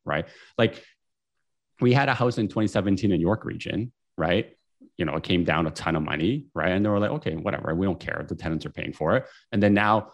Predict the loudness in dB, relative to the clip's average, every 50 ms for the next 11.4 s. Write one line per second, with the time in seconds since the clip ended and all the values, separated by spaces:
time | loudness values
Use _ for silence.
0 | _ 0 0 2 0 0 2 4 4 4 4 2 0 -2 -4 -4 -4 -4 -6 -8
1 | _ -20 -12 _ -2 0 0 0 -2 -2 0 2 4 4 4 4 2 0 0 0
2 | 0 0 0 -2 -4 -6 -4 0 0 0 2 2 4 4 4 4 2 0 0 0
3 | 0 0 0 0 -2 0 0 0 0 -2 -4 -2 0 2 4 4 4 4 2 -2
4 | -6 _ _ _ _ -8 -8 -6 -4 -2 -2 -2 -2 -2 -6 -8 _ -4 -2 0
5 | 0 0 2 0 0 -2 -2 0 0 0 2 4 6 6 8 6 6 2 0 -4
6 | -2 0 0 2 2 2 0 0 -2 -4 -6 -6 -4 -4 -4 -4 -4 -4 -4 -6
7 | -6 -6 -8 -10 -10 -8 -4 0 2 4 4 4 4 2 0 -2 -4 -4 -6 _
8 | -20 -20 _ 0 0 0 0 0 -2 -4 -4 -2 0 2 2 4 4 4 2 2
9 | 0 -2 -2 -2 0 2 4 4 4 4 4 2 0 0 -2 -6 -8 _ _ _
10 | -6 -4 -2 0 2 2 4 4 4 4 4 4 4 4 4 2 0 2 2 0
11 | 2 4 4 4 4 2 0